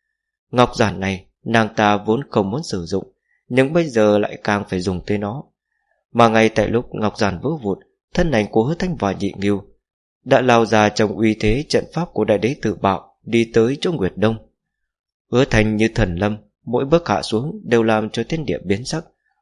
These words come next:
uy áp kinh người, càng có cảm giác thần thánh bay lên ở trên thân người hắn.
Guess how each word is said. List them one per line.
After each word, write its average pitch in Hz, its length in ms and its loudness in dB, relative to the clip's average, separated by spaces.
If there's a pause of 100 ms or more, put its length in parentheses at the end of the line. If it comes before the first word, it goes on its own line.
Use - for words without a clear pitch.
uy 104 160 2
áp 107 240 -2
kinh 113 200 0
người, 101 300 -2 (380)
càng 120 220 2
có 175 120 -2
cảm 92 240 -2
giác 151 220 -6
thần 98 180 -2
thánh 127 320 -4
bay 107 160 0
lên 101 260 -2 (100)
ở 107 120 -2
trên 127 280 -4
thân 156 120 -4
người 98 260 -4
hắn. 113 240 -10